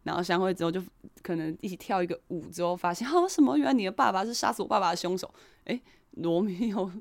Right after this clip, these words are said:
与朱丽叶吗？<laughs> 反正就是他们会戴着面具，然后一起唱歌跳舞什么的啊，这个是威尼斯嘉年华。那接下来还有什么时候呢？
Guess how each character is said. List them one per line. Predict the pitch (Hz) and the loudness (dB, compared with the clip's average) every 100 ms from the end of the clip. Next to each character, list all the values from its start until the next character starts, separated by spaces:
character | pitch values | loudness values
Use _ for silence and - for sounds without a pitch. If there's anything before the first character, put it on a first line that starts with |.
| - | -8
与 | 175 | -6
朱 | 165 - 185 208 | -6 -6 -6 -2
丽 | 220 202 | 0 4
叶 | 180 226 185 | 6 6 4
吗？ | 196 - 269 - | 0 0 -2 -2
<laughs> | - 339 - | -10 -12 -4
反 | - 233 | 4 6
正 | |
就 | 339 349 339 | 6 6 4
是 | 254 - - - | 2 -2 -20 -6
他 | - | 2
们 | 302 269 | 4 4
会 | 269 254 | 2 2
戴 | 254 226 | 4 4
着 | 202 | 2
面 | 196 247 202 180 | -2 0 0 0
具， | 202 | -2
然 | 175 170 | -4 -4
后 | 180 | -4
一 | 175 | -6
起 | - | -6
唱 | - 202 | -6 -4
歌 | 180 | -4
跳 | 185 240 190 | -4 -2 -2
舞 | 151 - | -2 -10
什 | - | -16
么 | - | -16
的 | - | -16
啊， | - - - - - | -16 -18 -20 -20 -10
这 | 165 | -8
个 | - | -8
是 | - - | -8 -8
威 | 139 208 | -6 -4
尼 | 185 | -4
斯 | - | -6
嘉 | 160 175 | -6 -6
年 | 175 - | -8 -12
华。 | - - _ - - - | -18 -20 _ -20 -8 0
那 | 381 | 0
接 | 392 | 2
下 | 381 | 2
来 | - | 4
还 | 240 | 4
有 | 294 330 | 2 2
什 | - | 0
么 | 185 | -4
时 | 185 - | -6 -6
候 | 202 240 202 | -4 -2 0
呢？ | 175 165 | -2 -4